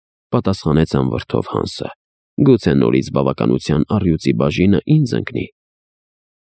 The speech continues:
«Մենք ստիպված ենք Կոնգոյին տանել մեզ հետ», նկատեց Արենդը։ «Հավանաբար բնիկները արդեն հավաքվել են փոսի մոտ։ Մայիսի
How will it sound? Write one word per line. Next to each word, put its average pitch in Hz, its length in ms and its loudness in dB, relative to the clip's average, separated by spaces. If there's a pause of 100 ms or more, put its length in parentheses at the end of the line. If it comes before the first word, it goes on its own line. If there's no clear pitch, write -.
«Մենք 95 320 4
ստիպված 95 480 -2
ենք - 160 -4
Կոնգոյին 87 480 4
տանել 57 320 -2
մեզ - 160 -6
հետ», - 240 -8 (400)
նկատեց 117 560 0
Արենդը։ 50 400 -4 (580)
«Հավանաբար 85 460 0
բնիկները 69 480 0
արդեն - 280 -4
հավաքվել 64 440 -2
են 62 80 -6
փոսի 67 320 -2
մոտ։ - 180 -8 (760)
Մայիսի 85 420 2